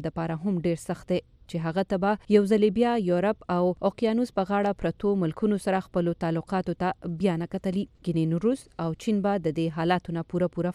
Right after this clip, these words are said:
فایده اوچتوي. ادارې لیکي د دویم عالمي جنګ نه پس امریکا د برتانیې په پوره پوره مرسته د عالمي جنګونو ممکنه خطرات کمولو، جمهوري حکومتونو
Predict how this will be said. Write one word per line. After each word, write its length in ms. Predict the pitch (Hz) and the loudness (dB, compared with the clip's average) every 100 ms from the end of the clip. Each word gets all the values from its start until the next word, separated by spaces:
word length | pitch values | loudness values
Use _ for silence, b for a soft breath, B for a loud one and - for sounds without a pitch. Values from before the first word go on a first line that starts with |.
| 185 | -2
فایده 260 | 170 175 | 0 0
اوچتوي. 400 | 165 185 180 185 - _ - | 0 -2 -2 -2 -2 _ -4
ادارې 340 | 269 311 339 370 | 2 4 4 2
لیکي 220 | 302 415 | 0 0
د 120 | 254 185 | 0 0
دویم 300 | 202 214 233 | 0 0 -2
عالمي 260 | 185 180 180 175 | -2 0 -2 -2
جنګ 160 | 202 180 | -2 -2
نه 40 | 175 | -2
پس 160 | 196 - 180 | -4 -4 -4
امریکا 360 | 170 160 - 202 180 | -4 -4 -2 -2 0
د 80 | 170 | -2
برتانیې 500 | 160 - 165 170 185 - | -2 -2 -2 0 -2 -2
په 100 | 156 - | -6 -2
پوره 180 | 196 202 | -2 0
پوره 160 | 175 156 160 | -2 -4 -4
مرسته 320 | 190 - 202 180 | -4 -2 -2 -2
د 100 | - | -2
عالمي 260 | 165 170 180 165 | -2 0 0 0
جنګونو 400 | 165 165 190 190 175 | -4 0 0 2 0
ممکنه 360 | 160 - 175 165 - | -2 -2 -4 -4 -6
خطرات 360 | 160 180 160 - | -6 -4 -6 -6
کمولو، 440 | 160 160 185 214 240 - 226 | -4 0 2 4 4 4 2
جمهوري 380 | 247 254 262 277 226 | 4 2 2 2 0
حکومتونو 540 | - 202 190 233 208 | 0 -2 0 0 -2